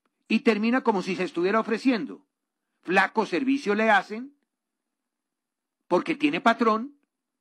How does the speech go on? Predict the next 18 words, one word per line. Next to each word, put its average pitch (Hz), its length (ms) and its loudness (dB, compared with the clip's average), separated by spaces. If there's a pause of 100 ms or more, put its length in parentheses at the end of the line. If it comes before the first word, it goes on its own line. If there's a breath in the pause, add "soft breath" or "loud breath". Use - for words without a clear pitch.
(420)
Bayer 175 340 0
es 180 140 -4
el 196 80 -6
que 214 100 -2
le 202 100 -4
paga 214 200 0
el 220 80 -4
sueldo, 220 500 -2 (720)
y 240 100 4
Bayer 233 320 2
perfectamente 196 680 -2
mañana 202 400 -4
puede 175 260 -2
comprarlo 220 760 2 (540)
y 190 80 -4
decir, 226 460 -2
"Lo 196 180 2
vendo 247 400 -2